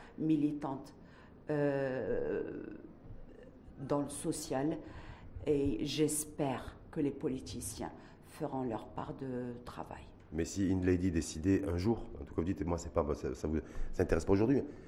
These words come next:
Speaker 2: pour porter plus fort votre, votre message sur ces droits des femmes qui doivent être reconnues, vous avez parlé de droit à l'I V G ou, ou, ou le droit, enfin, en tout cas, une extension des libertés individuelles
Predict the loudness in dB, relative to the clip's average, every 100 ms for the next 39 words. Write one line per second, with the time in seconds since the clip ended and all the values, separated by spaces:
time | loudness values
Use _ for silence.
0 | -14 -8 -2 2 2 2 -2 -2 -2 -2
1 | -2 -6 -4 -4 -2 0 2 2 2 2
2 | 2 2 0 -6 -12 -14 -10 -6 -2 2
3 | 4 4 0 -12 -12 -14 -10 -6 0 0
4 | 4 4 4 0 0 2 2 4 6 4
5 | 0 -2 0 4 4 4 2 2 2 4
6 | 4 4 4 4 2 2 -6 -14 -14 -8
7 | -6 0 4 4 6 4 2 4 6 6
8 | 4 2 4 4 2 0 0 0 0 0
9 | -2 -4 -2 0 0